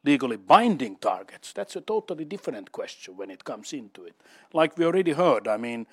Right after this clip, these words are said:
there is no one size fits all out there. Different types of soils, different types of crops. P H might be ten or it might be five or under five. I mean, you have huge variation, all of these. Then we have to be able, if you have targets, how will we go in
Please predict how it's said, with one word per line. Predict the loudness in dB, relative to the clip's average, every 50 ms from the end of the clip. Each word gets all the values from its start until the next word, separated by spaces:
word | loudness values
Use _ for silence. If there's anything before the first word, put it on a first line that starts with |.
| _ _ _
there | -4 -2 -2
is | -2 -2 -2
no | 0 2 2
one | 4 4 4 4 4 2
size | -2 -8 -8 -10 -10
fits | -12 -14 -14 -12 -10
all | -8 -8 -8 -8 -10 -14 _ _ _ -20
out | -20 -20 _ _
there. | -20 -20 -20 -20 _ _ _ _ _ _ _ _ _ _ _ 0
Different | 0 2 4 4 4 2 4 4
types | 6 6 6 4 0
of | -4 -4
soils, | -4 -4 -6 -6 -8 -10 -14 -16 -18 -18 -18 -20 _ _ _ _ _ _ -4
different | 0 0 0 2 0 -2 -4 -4 -2
types | -2 -2 -2 -2 -4
of | -8 -10 -10
crops. | -10 -8 -8 -8 -8 -10 -12 -12 -12 -14 _ _ _ _ _ _ -6
P | -2 2 4 6
H | 6 6 4 2 0 0
might | 0 0 0 0 -2 -6
be | -8 -6
ten | 0 2 2 2 2 0 -4 -6 -8 _ _ _ _ -2
or | -2 0 0
it | -2 -2 0
might | 0 0 0 -2 -6
be | -10 -10 -10
five | -4 0 4 4 4 4 4 2
or | 2 2 2
under | 2 2 0 0 0 -2
five. | -2 0 0 0 2 0 -2
I | -6 -8
mean, | -10 -10 -10 -10
you | -8 -8
have | -8 -10 -12
huge | -14 -10 -8 -8 -8 -8 -10 -8
variation, | -6 -4 -4 -4 -4 -6 -8 -8 -10 -14 -18 -20 -20 -20 _ _ _ _ _ _ _ _ _ _ _ -4
all | -2 0 0 0
of | -2 -6 -8
these. | -14 -20 -18 -12 -4
Then | -2 -2 -2
we | 0 -2
have | -2 -2 -2 -4 -4
to | -6 -4
be | -2 -2 -2
able, | -2 -2 -2 -4 -6
if | -6 -6 -6
you | -6
have | -4 -4 -4 -2
targets, | -2 0 0 0 -2 -4 -6 -6 -4
how | -4 -2
will | -2 0 0 -2 -2
we | -2 -4 -4
go | -4 -2 -2 0
in | -2 -2 -4